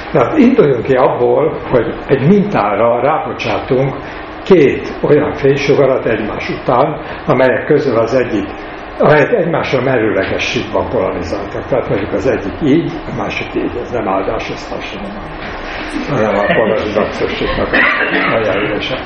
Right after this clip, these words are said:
Na most tegyük föl, hogy azt tapasztaljuk, először is mit jelent az, hogy a nyalábok így polarizáltak? Az előbb mondottak alapján ez azt jelenti, hogy az, az így polarizált nyaláb minden egyes fotonja külön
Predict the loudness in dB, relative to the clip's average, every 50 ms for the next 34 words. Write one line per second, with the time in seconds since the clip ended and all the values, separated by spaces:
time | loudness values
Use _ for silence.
0 | -10 -10 -10 -2 2 2 2 2 2 2 4 6 6 6 4 2 0 -2 2 4
1 | 6 6 6 6 4 2 2 2 0 0 -2 -2 -2 -2 0 2 0 -2 -2 -2
2 | 0 2 2 2 4 4 2 2 0 -2 -6 -8 -10 -10 -12 -12 -12 -10 -2 -2
3 | -2 2 4 4 4 6 4 4 2 0 0 2 4 4 4 6 6 6 4 6
4 | 6 4 2 0 -2 -2 -2 -2 -2 0 -2 0 2 2 2 2 2 2 2 2
5 | 0 0 -2 -2 -4 -4 -4 -6 -6 -4 -2 -2 -2 -2 -2 -4 -4 -6 -6 -8
6 | -6 -6 -2 0 2 4 4 4 4 4 2 2 0 0 0 2 0 0 0 -2
7 | 0 0 0 0 0 0 0 0 0 0 0 -2 -4 -6 -8 -8 -10 -10 -10 -10
8 | -2 0 4 4 6 4 4 2 2 2 2 2 2 0 0 2 2 2 2 2
9 | 0 -6 -10 -4 0 2 2 2 2 -4 -6 -8 -4 0 0 0 0 -2 -6 -8
10 | -12 -12 -4 -2 -2 -2 2 4 4 4 2 2 2 4 4 6 4 4 2 0
11 | 0 0 0 0 0 0 2 2 2 2 0 0 -2 -6 -4 -2 0 4 4 6
12 | 6 6 4 2 2 0 0 0 -2 -4 -4 -4 -4 -4 -4 -4 -4 -4 -4 -2
13 | -4 -2 -2 -2 -2 0 0 0 0 0 -2